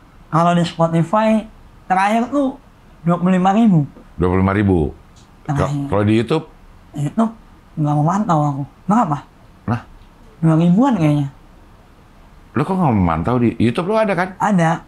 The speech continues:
Speaker 2: Iya, iya,
Speaker 1: Tapi
Speaker 2: iya.
Speaker 1: jarang mantau, Cing.
Speaker 2: Ah.
Speaker 1: Ya udah, upload, upload aja gitu.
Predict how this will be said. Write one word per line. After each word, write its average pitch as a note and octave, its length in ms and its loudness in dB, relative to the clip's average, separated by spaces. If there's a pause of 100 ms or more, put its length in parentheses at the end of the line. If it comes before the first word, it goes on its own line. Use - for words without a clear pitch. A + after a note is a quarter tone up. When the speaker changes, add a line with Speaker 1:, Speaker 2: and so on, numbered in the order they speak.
Speaker 2:
Iya, D#2+ 240 0
iya, C#2 160 0
Speaker 1:
Tapi A#3 160 2
Speaker 2:
iya. F#3+ 80 4
Speaker 1:
jarang G3+ 240 -2
mantau, G#3 320 0
Cing. D3 240 -4 (240)
Speaker 2:
Ah. D2 560 -4
Speaker 1:
Ya G3 160 0
udah, G#3+ 160 2
upload, E3+ 240 -2
upload D3+ 240 -6
aja D#3 160 -2
gitu. D3+ 400 -4